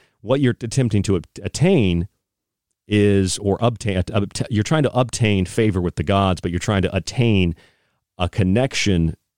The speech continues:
to source or a connection to the natural environment. You're trying to align yourself with natural cycles. So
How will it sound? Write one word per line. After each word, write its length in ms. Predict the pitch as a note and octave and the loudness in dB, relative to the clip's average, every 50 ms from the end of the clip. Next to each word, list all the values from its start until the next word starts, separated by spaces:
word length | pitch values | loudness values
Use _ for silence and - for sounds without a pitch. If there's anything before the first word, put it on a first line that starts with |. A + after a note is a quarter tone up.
| _ _ _ - | _ _ _ -6
to 140 | - F#2 | -4 -2
source 480 | - - - - C3+ A#2+ A2+ G2+ F#2 - | 0 0 0 2 2 2 2 0 0 -2
or 80 | G2 F#2 | -2 -2
a 60 | F2 | -2
connection 520 | - - G2+ G2+ G2+ G#2 - - G#2 G2 F2+ | -2 0 0 0 0 0 0 0 0 0 2
to 100 | - F2+ | 0 0
the 100 | E2 E2+ | 0 2
natural 460 | F2 F#2 F2+ F2+ - - - F2+ E2+ | 2 2 2 0 0 -2 -2 0 0
environment. 560 | E2 D#2 F#2 F2+ F#2+ F#2+ F#2 F2+ F2+ E2 - - - _ _ _ - | 0 0 0 2 2 2 2 2 0 -2 -4 -8 -18 _ _ _ -4
You're 120 | F#2+ G2 | -4 -4
trying 440 | - - - B2 A#2 A#2+ A#2 A2+ G#2 | -2 -2 -2 0 0 2 2 2 0
to 140 | - F#2+ F#2+ | 0 0 0
align 380 | F2 E2+ F2+ F2+ F#2+ F#2+ F#2+ F#2 | 0 2 2 2 2 2 2 2
yourself 420 | F2 F2 - - F#2+ F2 E2 - | 0 0 0 0 0 0 0 -2
with 140 | F2 E2 - | -4 -4 -2
natural 380 | F2 E2+ E2 D#2+ - - D#2+ | 0 0 -2 -2 -2 -4 -4
cycles. 480 | D#2 - - B2+ B2 A#2 - E2 C#2+ - | -2 0 0 0 0 0 -2 -4 -6 -4
So 260 | - - G#2+ F#2+ E2+ | -2 0 0 0 0